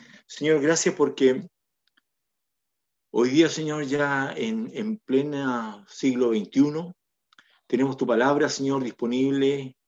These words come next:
la podemos abrir, leer, escudriñarla, Señor, y saber de que siempre tú tienes para nosotros algo que decirnos, tienes enseñanzas, tienes exhortación, tienes consejo. Señor, hay tanto en tu palabra, Señor,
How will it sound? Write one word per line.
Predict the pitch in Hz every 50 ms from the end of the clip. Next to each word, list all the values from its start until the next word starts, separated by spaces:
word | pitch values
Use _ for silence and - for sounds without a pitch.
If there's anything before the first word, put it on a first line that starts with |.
| _ _
la | - 101
podemos | 95 120 120 120 117 101
abrir, | 98 104 104 110 120 123 127 127 123 -
leer, | 113 104 107 110 120 120 120 123 120 120 _ _ _ _ _ _ _ _ _ _ _ _ _ _ _ _ -
escudriñarla, | 120 - - 131 120 113 107 113 113 120 123 131 135 139 139 131
Señor, | 131 - 135 127 131 135 131
y | -
saber | - - 117 123 131 135 131
de | 127 127
que | - 113
siempre | 104 - - - 175 190 208 214 196 - 165 147
tú | 139 139 131
tienes | 131 131 135 131 131
para | - 131 117 120
nosotros | 120 117 - - 139 135 131 135 135 127 127 - - - _ _ _ _ _ _ _ _ _ _ _ _ _ _ _ _ _ _
algo | - 113 107 113 104
que | 101 107
decirnos, | 104 101 101 - - 160 135 113 104 92 -
tienes | - 123 113 107 101 101
enseñanzas, | 98 95 - 101 101 113 131 143 - 131 - - 90 80 - - - - - _ _ _ _ _ _ _ _
tienes | _ 123 113 110 104 - - - - - - -
exhortación, | 117 113 - - 117 101 85 - _ - 92 - - - 165 165 156 123 98 85 80 - _ _ _ _ _ - _ _
tienes | - - 240 208 -
consejo. | - 233 226 214 - - 185 160 139 - - - - _ _ _ _ _ _ _ _ _ _ _ _ _ _
Señor, | _ - - 147 156 160 165
hay | 139 131
tanto | 131 - 170 185 185 208
en | 175 156
tu | - 151
palabra, | 147 139 143 147 151 151 151 143
Señor, | - - 151 143 139 139 143 135 135